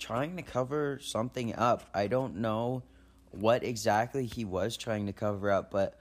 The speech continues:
when he lies about helping Adnan bury Hay, I think, I think he did. And when that situation got stickier and stickier as it got more involved with the police,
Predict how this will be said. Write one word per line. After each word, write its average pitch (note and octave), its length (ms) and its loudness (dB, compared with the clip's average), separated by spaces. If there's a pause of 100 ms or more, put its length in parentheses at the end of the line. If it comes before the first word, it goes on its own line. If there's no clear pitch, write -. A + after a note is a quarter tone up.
(360)
when A2 140 -2
he B2 220 0
lies C3 480 4
about A#2 480 4 (480)
helping B2+ 460 -2
Adnan A#2 560 2
bury A#2 280 2
Hay, A#2 400 2
I G#2 200 0
think, B2 380 -6 (1000)
I A#2 140 0
think C#3 260 -6
he C#3+ 80 -4
did. C#3+ 300 2
And A2+ 420 -2
when A#2 240 -2
that A2 180 2
situation A#2+ 640 -2
got G2+ 300 4 (220)
stickier A#2+ 580 -4
and G2+ 120 -2
stickier B2 460 -4
as G2+ 180 2
it G#2+ 100 -4
got F#2+ 180 0
more G#2+ 160 0
involved G#2 360 0
with G#2+ 120 -10
the G2+ 80 -6
police, A2+ 560 -6